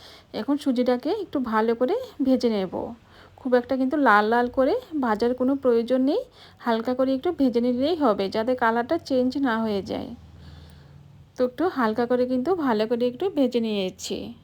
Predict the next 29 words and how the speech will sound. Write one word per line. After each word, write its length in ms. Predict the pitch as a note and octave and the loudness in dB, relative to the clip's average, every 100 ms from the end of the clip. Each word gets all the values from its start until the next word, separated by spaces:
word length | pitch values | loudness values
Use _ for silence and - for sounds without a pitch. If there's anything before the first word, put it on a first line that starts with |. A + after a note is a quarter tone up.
| - - - - | -20 -20 -20 -20
তো 80 | - | -4
এরকমভাবে 580 | A#3+ G#3+ B3+ C4 B3+ B3+ | -2 0 0 0 0 -2
কিন্তু 260 | B3+ B3+ B3+ | -2 -4 0
ওটাকে 300 | B3+ B3 A#3 E4+ F#4+ | 0 0 -4 -6 -4
ভাজলেই 480 | C4+ G#3+ A3+ D4 G4+ | -4 -2 -2 -2 -2
হবে, 300 | C4+ G#3 A#3+ - | 0 -2 -2 -6
এর 100 | G#3 | -8
থেকে 180 | B3 B3 | -8 -6
বেশি 260 | G#3+ G#3+ B3+ | -4 -4 -6
কিন্তু 280 | C4 B3+ C#4 | -6 -4 -2
আর 160 | B3+ G#4 G#4+ | -2 -2 -6
ভাজার 320 | A#3+ G#3+ D4+ | -6 -2 -2
দরকার 360 | D4+ A3 G#3 G3 | 0 -2 -2 -4
নেই। 240 | F3+ - A#3+ _ - - - - - | -4 -8 -10 _ -20 -20 -20 -10 -6
এখন 160 | A#3 C4 | -2 0
দিয়ে 160 | B3+ B3+ | 0 0
দেবো 180 | B3 E4 A4 D#4 | 0 -2 -2 -2
দুধ, 300 | B3 G3 - - _ | 0 0 -4 -14 _
আর 120 | - A3 | -4 0
এই 100 | A3+ | 0
দুধটা 260 | A#3+ A#3+ C4 | -2 -4 -4
কিন্তু 240 | B3+ B3+ | -2 0
একদম 260 | C#4+ B3+ E4+ D#4+ | -2 -2 -2 2
গরম 300 | A3+ A3+ B3 | 2 2 0
করে 220 | B3 A#3+ | 2 4
নিয়েছি। 500 | A3+ G#3+ F#3 F#3+ - F#3+ B3 - - _ - - _ _ _ - | 4 0 -4 -6 -8 -8 -10 -16 -20 _ -20 -20 _ _ _ -4
তো 60 | B3 | -2
দু 160 | A#3 B3 | 0 -2
বাটি 320 | A#3+ C4 B3+ | 0 -2 0